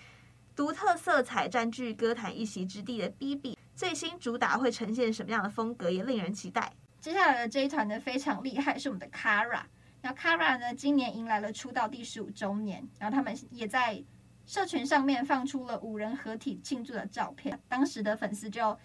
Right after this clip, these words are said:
Speaker 2: 希望他们能再度重聚，然后没想到梦想就成真了。Kara 呢，确定在十一月二十九日回归。值得一提的是，尼可跟智英退出后加入的成员林志也将一同参与十五周年的活动。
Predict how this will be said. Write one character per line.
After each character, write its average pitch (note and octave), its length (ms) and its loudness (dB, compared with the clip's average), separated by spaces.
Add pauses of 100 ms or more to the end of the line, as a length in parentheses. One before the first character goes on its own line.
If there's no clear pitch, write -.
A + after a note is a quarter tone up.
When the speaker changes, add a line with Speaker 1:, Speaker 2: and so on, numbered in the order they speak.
(120)
Speaker 2:
希 D4 200 2
望 D4 140 8
他 C#4+ 160 4
们 A#3+ 160 2
能 F3+ 180 -4
再 G#3+ 200 0
度 A3 180 -8
重 G3+ 300 -12
聚， G#3 160 -10
然 G3 120 0
后 G3+ 40 0
没 A3 100 -2
想 G#3 180 0
到 A3 220 0 (640)
梦 C#4+ 180 6
想 - 160 -2
就 C#4+ 140 2
成 C4 260 -2
真 D4 280 6
了。 - 120 2 (320)
Kara F4 320 8
呢， C4 200 2
确 C#4+ 180 2
定 C4+ 160 0
在 C4 180 0
十 B3 200 -4
一 A3+ 100 -4
月 C4 100 2
二 C#4+ 140 2
十 C#4 100 -6
九 G3+ 200 -4
日 A3+ 120 -8
回 G3+ 380 -6
归。 G#3 220 -2
值 - 240 -10
得 A3+ 120 -4
一 C#4+ 140 0
提 A#3 220 -4
的 G3 100 -4
是， C#4 340 -2 (280)
尼 D4+ 120 2
可 D4+ 160 4
跟 C#4 200 6
智 C#4 120 -2
英 B3+ 160 0
退 C#4 220 0
出 C#4+ 180 0
后 C#4+ 160 4
加 B3 180 0
入 C#4+ 120 2
的 A3+ 140 -4
成 A3 240 -4
员 A3 180 -4
林 A3+ 220 -4
志 D4 200 -2
也 - 200 -6
将 A#3 200 -2
一 C#4 120 0
同 A#3 200 0
参 A#3+ 220 0
与 A3 100 -6
十 A#3 220 -8
五 G3+ 100 -6
周 A3+ 160 -6
年 G#3+ 160 -4
的 G#3 100 -4
活 - 340 -10
动。 A3+ 260 -2